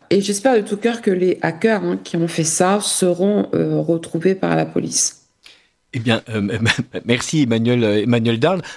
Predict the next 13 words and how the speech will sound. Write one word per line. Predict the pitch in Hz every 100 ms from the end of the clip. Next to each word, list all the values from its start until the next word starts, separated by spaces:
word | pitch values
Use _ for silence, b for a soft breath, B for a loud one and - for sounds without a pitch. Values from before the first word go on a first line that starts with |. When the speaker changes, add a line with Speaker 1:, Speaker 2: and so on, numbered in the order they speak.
| B
Speaker 2:
Un | 151
dernier | 147 160 151
mot, | 147 156 127
une | 120 139
phrase | - 156 143
sur, | - 123 104
sur | - 127
le | 117
D | 120
P | 127 113
P. | 147 175 B B -
Est-ce | 143
que | - 175 190